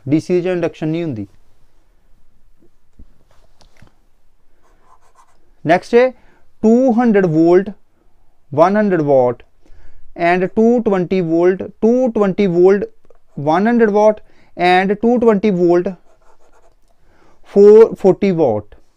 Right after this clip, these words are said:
Bulbs are connected in series across two twenty volt D C supply, which bulb will burn with bright, brighter light। ਕਿ ਸਾਡੇ ਕੋਲ ਦੋ ਬਲਬ ਨੇ, ਇੱਕ ਦੋ ਸੌ ਵੀਹ ਵੋਲਟ ਤੇ ਸੌ ਵਾਟ ਦਾ ਏ,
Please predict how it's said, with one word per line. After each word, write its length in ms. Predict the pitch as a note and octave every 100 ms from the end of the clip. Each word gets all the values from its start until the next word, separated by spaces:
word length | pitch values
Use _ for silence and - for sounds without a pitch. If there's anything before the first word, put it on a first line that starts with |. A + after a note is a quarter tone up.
| _ _ - -
Bulbs 280 | D#3 F#3+ G#3+
are 80 | A3 G#3+
connected 340 | G3+ - G#3+
in 80 | A3 -
series 340 | F#3 F#3 G3 G#3+
across 420 | G3+ F3 F3 F#3 - - - - - - - - - - - - - - _ _ A3
two 180 | A#3 C4 C4 - - _ _ -
twenty 300 | F3+ F3 F#3+ D#3
volt 300 | C3+ C#3 D#3
D 80 | E3 D3+
C 120 | D#3
supply, 220 | D3 C#3 G#2+ G#2+ - - - F3+
which 300 | A3+ - C4 C4 - - E3
bulb 220 | G3+ F3+ F3+
will 160 | G#3+ D#3
burn 220 | F3 G#3+ A#3+ A#3+ G3 D#3+
with 160 | F3 F3 D3+
bright, 500 | E3 E3+ F#3 G3 - - - D#3
brighter 320 | F3 F3+ F#3 F3
light। 260 | C#3 G#2 - - _ - - -
ਕਿ 220 | A3 A3+
ਸਾਡੇ 200 | A#3 A3+
ਕੋਲ 100 | G#3+
ਦੋ 180 | G#3 G#3
ਬਲਬ 200 | G#3 F#3
ਨੇ, 180 | F3+ G#3 A3+
ਇੱਕ 180 | F#3 F#3+
ਦੋ 140 | F#3
ਸੌ 160 | F3+ G3+
ਵੀਹ 320 | F3+ G#3 G#3+ - - - - E3 D3+
ਵੋਲਟ 280 | F3+ G3
ਤੇ 160 | G3 G#3+
ਸੌ 240 | G3+ F3 E3
ਵਾਟ 200 | D#3+ D#3
ਦਾ 120 |
ਏ, 80 | F#3